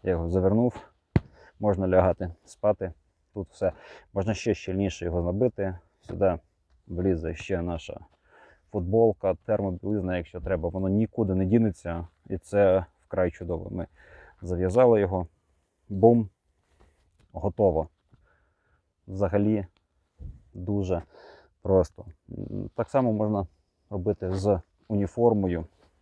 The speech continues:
А, якщо ви не хочете складати все в один комплект, нічого складного немає. Ми можемо використати нашу уніформу, щоб з неї зробити Ranger Roll. Це буде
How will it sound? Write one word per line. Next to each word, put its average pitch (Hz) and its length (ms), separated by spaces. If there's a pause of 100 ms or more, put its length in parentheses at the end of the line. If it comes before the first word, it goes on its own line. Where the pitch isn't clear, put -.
(880)
А, 85 280 (640)
якщо - 340
ви 95 120 (400)
не 107 180
хочете 92 540 (2250)
складати 95 480
все 110 180
в 101 80
один 113 200
комплект, 123 500 (520)
нічого 92 420
складного 90 440
немає. 92 460 (420)
Ми 87 120
можемо 87 480 (420)
використати 87 540
нашу 92 300
уніформу, 101 540 (260)
щоб 82 240
з 87 60
неї 90 220
зробити 87 400
Ranger 107 240
Roll. 90 280 (460)
Це - 140
буде 82 260